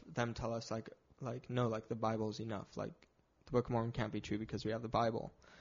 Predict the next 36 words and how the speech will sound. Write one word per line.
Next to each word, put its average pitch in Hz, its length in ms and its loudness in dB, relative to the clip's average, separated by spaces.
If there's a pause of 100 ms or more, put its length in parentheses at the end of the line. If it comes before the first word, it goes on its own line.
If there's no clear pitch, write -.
(380)
And 131 180 6
then, 113 340 2 (280)
so - 180 6
my, 123 340 8
my 131 160 8
response 120 580 4
to - 160 0
that 110 360 2
every 120 220 0
time, 113 220 -4
the 117 40 -4
first 117 300 -2
thing 120 180 -2
I 117 40 0
think 117 240 -2
of 113 180 -2
is, 113 260 0 (320)
"Well, 120 100 4
what's 127 240 6
wrong 120 220 6
with 113 120 2
having 113 440 0 (140)
something 117 360 -2
else 107 240 -2
that - 120 -6
brings 113 260 -8
you 113 80 -4
closer 113 400 2
and 110 100 -2
helps 113 220 -2
you 110 80 0
learn 104 220 -4
more 104 160 -4
about 110 260 -4
Jesus - 320 -6
Christ?" - 440 -6